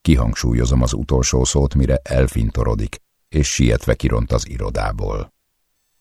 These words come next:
Az egyik fúria letudva, most jöhet a másik. Megszorítom az ornyergemet, majd Natasa után megyek.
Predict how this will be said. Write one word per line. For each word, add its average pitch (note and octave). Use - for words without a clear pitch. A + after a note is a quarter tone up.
Az F#2+
egyik G2+
fúria D2+
letudva, G#1+
most -
jöhet A#1
a B1
másik. G1+
Megszorítom C2
az A#1+
ornyergemet, B1+
majd A#1+
Natasa A#1+
után G#1
megyek. -